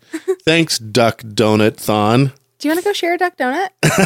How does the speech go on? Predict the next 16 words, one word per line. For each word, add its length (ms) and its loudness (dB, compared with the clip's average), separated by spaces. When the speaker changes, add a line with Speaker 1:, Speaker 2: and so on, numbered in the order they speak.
Speaker 2:
I 120 0
think, 340 -2
yeah, 120 2
now 240 2
I 40 4
really 320 4
want 240 0
one. 180 0
Speaker 1:
That 120 2
sounds 340 0
really 280 0
good. 240 0
Speaker 2:
So 160 4
registration 760 2
is 160 4
open. 640 2